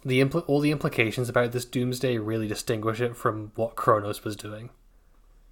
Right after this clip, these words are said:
'Cause Kronos' whole deal seemed to be take over Olympus in a war of subjugation and then take over the world from there. And Gaia's deal seems to be,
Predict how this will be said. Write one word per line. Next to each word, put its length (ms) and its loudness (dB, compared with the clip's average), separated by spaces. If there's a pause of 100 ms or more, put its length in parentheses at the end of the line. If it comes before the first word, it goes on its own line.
(120)
'Cause 300 0
Kronos' 800 2
whole 220 4
deal 240 2
seemed 260 -2
to 80 -6
be 460 -2 (300)
take 280 2
over 260 8
Olympus 420 4
in 80 -2
a 60 2
war 260 2
of 80 -6
subjugation 800 -2
and 200 -4
then 180 -2
take 220 -2
over 160 -2
the 80 -4
world 200 -6
from 140 -6
there. 300 -10 (680)
And 200 -6 (240)
Gaia's 440 2
deal 320 2
seems 380 -4
to 100 -4
be, 580 -4